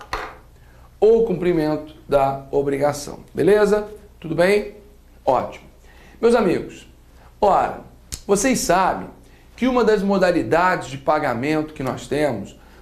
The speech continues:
nos artigos trezentos e cinquenta e sete, cinquenta e oito, cinquenta e nove, é a chamada dação em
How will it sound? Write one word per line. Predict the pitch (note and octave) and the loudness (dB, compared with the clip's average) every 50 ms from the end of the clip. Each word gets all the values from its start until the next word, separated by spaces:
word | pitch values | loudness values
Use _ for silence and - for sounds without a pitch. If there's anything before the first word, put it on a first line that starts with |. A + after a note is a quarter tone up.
| - - | -10 -8
nos | B2+ C3 D#3 | -2 0 0
artigos | D3 B2+ B2+ - - D3+ D#3 D#3 D#3 - | 0 0 -2 -8 -6 -2 -2 -2 -2 -2
trezentos | - D#3+ D3 C#3 C3+ C#3 D#3+ F3 E3+ E3 - | -4 -2 -2 -2 -2 0 0 0 0 -2 -6
e | D3 | -10
cinquenta | - - D#3 D3 - D3 C#3+ C#3 C#3+ A2+ | -8 -6 -6 -2 -2 -2 -2 0 -4 -6
e | |
sete, | A2 - - - D3 D3+ D3+ D3+ D3 C#3+ C#3+ - | -6 -6 -2 2 2 4 4 4 2 0 -4 -8
cinquenta | - C#3+ C#3 - C#3+ C#3+ C#3 - | -14 -14 -8 -4 -4 -4 -4 -2
e | B2+ | 0
oito, | B2+ C3 C#3+ D3 C#3+ D3 C#3+ - | 0 2 4 4 2 2 0 -6
cinquenta | - - B2 A#2 A2 C#3 | -10 -8 -8 -6 -2 -2
e | D3+ | -2
nove, | D3+ D3+ D3+ D3+ D3+ D3+ - - - - - - - - - - - - | 2 2 4 4 2 0 -2 -12 -18 -20 -20 -20 -20 -20 -20 -20 -14 -2
é | - F3 | 0 2
a | F#3 | 2
chamada | F#3+ - F#3 D#3+ C#3+ C#3+ C#3+ D3 D3+ D3+ D#3+ D3+ - - - - - - - - | 2 0 -2 -2 0 0 0 0 0 0 -2 -4 -4 -8 -16 -20 -20 -20 -20 -12
dação | - B2 E3 G3 F#3 F#3 - - - - D3+ D3+ D3+ D3+ D3+ D#3 - - - - | -4 0 2 2 2 0 -4 -8 -2 -2 0 0 0 -2 -2 -4 -8 -14 -14 -8
em | C#3 C#3 C#3+ D3 C#3+ C#3 C#3+ | -4 -4 -4 -4 -4 -8 -12